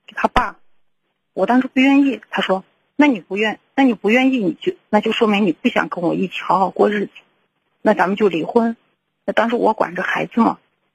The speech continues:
我一想，我说：“那行，给就给吧，自家人就一个孙子，也是给自家的孙子在存着。”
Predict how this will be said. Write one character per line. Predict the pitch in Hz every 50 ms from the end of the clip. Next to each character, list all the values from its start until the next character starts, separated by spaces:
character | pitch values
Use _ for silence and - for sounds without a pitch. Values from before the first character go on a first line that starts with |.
| _ _ _ _ _ _ _ _ _ _ _ _ _ _ _
我 | _ - 202 190
一 | 196 208
想， | 226 - - - - -
我 | -
说 | - - - -
：“那 | 226 226
行， | - - - 170 156 175 196 _ _ _ _ _
给 | - 220 185
就 | - 247 254
给 | - - -
吧， | - - - - - - _ _ _ _ -
自 | - 247
家 | - 226 214 220 220
人 | 196 175 175 180 - _ _ _
就 | - - 214
一 | 185 175 185
个 | 180 220 214
孙 | - - 240 233 240 240
子， | - - - _ _ -
也 | - 170
是 | 196
给 | 202 - 175
自 | 170 _ - 202
家 | - 208 202
的 | - 208 - -
孙 | 247 240 240
子 | 214 190
在 | 175 170
存 | 175 - - - 175 165
着。” | 156 - 208 160